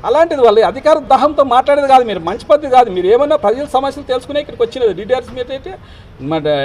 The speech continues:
డిస్ట్రిక్ట్ డెవలప్మెంట్ మాట్లాడేకి వచ్చినా కాబట్టి ఆయన ఈ, మన ఈ, ఈ కర్నూలు జిల్లా ఇన్ఛార్జ్ మంత్రి వచ్చినా కాబట్టి ఆయనకి విన్నవించాం. నీకేమి, నీకేమంత బాధ, నీకేమంత బాధ, నీకేం చెప్తున్నా మీకు. పోయినసారి డి-, డీఆర్సీలో చెప్పినాం కదా, ఇంతవరకు సి-, దానికి అది ఏం సమాధానమే లేదు.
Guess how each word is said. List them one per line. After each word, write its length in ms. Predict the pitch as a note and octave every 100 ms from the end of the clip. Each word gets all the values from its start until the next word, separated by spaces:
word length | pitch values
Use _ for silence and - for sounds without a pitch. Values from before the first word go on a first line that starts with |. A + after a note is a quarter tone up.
| C#3
డిస్ట్రిక్ట్ 320 | E3+ - C4+
డెవలప్మెంట్ 460 | B3 B3+ B3 B3+ A3+ F#3 - - - - -
మాట్లాడేకి 460 | C#3+ G3 C4 C4+ B3+
వచ్చినా 220 | B3 C4
కాబట్టి 320 | B3+ B3 A#3+
ఆయన 140 | - D#3 C#3+
ఈ, 240 | C#3 C#3
మన 200 | C#3 C#3+
ఈ, 220 | C3+ C3 B2 A#2+ - - -
ఈ 120 | E3 G3 F3 D3+ C#3 C#3 - - -
కర్నూలు 220 | G#3+ C#4+
జిల్లా 400 | C#4+ C#4+ B3 A3+ - F3
ఇన్ఛార్జ్ 380 | G3+ C#4 C#4
మంత్రి 300 | C4 A3 B3+
వచ్చినా 220 | C4+ C4+ C#4
కాబట్టి 240 | D4 C#4+
ఆయనకి 260 | C4+ A#3+ A3+
విన్నవించాం. 600 | A3+ E4 E4 - D4 B3+
నీకేమి, 400 | C#4+ D4+ D4+ D4+ D4
నీకేమంత 480 | F#3 B3 C#4+ D#4+ D#4
బాధ, 240 | D4 D4 C#4+ C#4 - - - - - -
నీకేమంత 460 | C4+ D4 D#4+ D#4+
బాధ, 200 | D4+ D4+
నీకేం 340 | D4+ C4 A#3 C4
చెప్తున్నా 280 | B3+ A#3+ A3+
మీకు. 220 | E3+ A2 - - - - - - G3
పోయినసారి 420 | A3+ B3+ D#4 D#4 C#4
డి-, 380 | C4+ C4+ B3+
డీఆర్సీలో 500 | G#3+ A3+ D4 D4+ D4+
చెప్పినాం 360 | C#4 A#3+ B3 C#4+
కదా, 140 | A#3+
ఇంతవరకు 340 | A3+ A#3 C#4+ C#4+
సి-, 260 | C4 - B3
దానికి 220 | A#3 A3+
అది 220 | G3+ G3+
ఏం 100 | C4
సమాధానమే 500 | G#3 A3 C4+ F4+ C4+
లేదు. 260 | F3+ C#3+